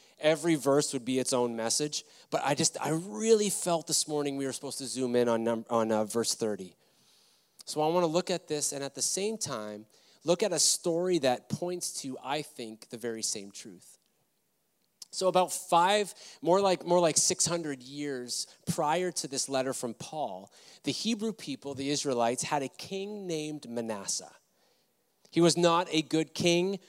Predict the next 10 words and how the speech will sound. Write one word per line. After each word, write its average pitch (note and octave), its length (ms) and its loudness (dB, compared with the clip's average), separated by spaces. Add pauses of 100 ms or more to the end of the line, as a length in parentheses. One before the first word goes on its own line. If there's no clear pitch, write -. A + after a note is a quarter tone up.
(140)
No C#3 120 -2
matter C3+ 320 2
what C#3+ 300 4
your D3+ 140 0
definition D3 580 -2
of B2+ 100 -2
a B2+ 40 -2
good B2 260 0
king C3 300 0
was, B2+ 400 4